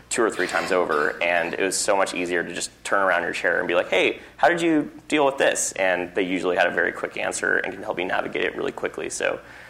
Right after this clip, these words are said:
that was honestly the biggest value add of being in a program like Mucker, Mucker Lab, and other founders in general just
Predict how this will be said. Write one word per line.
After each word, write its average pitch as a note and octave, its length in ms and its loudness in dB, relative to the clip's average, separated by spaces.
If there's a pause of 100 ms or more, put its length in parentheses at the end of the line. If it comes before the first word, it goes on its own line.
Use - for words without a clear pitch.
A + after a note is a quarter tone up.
(120)
that A2+ 100 8
was A#2 100 6
honestly G#2 320 4
the F2 100 -2
biggest E2+ 280 -2
value E2 300 2
add F2 360 2 (140)
of F2 380 -4 (500)
being F2 200 0
in F2 80 -4
a - 20 -2
program F2+ 300 0
like F2+ 180 -4
Mucker, F2+ 400 -2
Mucker G2 260 -2
Lab, F2+ 260 4
and F2+ 180 -4 (340)
other A2 240 4
founders F2+ 400 2
in E2+ 100 -2
general E2+ 420 2
just - 380 -4